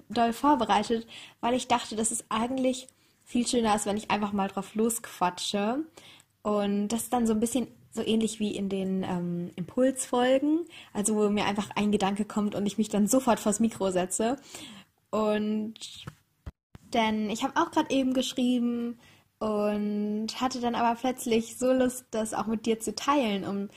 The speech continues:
dir vielleicht dann auch ein bisschen mit diesem, diesen Vibe weiterzugeben.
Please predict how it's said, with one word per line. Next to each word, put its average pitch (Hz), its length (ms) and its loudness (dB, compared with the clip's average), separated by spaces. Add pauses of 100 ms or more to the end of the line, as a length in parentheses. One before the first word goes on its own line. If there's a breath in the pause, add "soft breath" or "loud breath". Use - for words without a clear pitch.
(280 loud breath)
dir 240 120 0
vielleicht 220 300 -2
dann - 120 -10
auch 233 180 -2
ein 220 100 0
bisschen 202 640 -2 (440 soft breath)
mit 196 180 -6
diesem, 190 560 -2 (320)
diesen 208 300 2
Vibe 196 380 2 (120)
weiterzugeben. 196 1120 0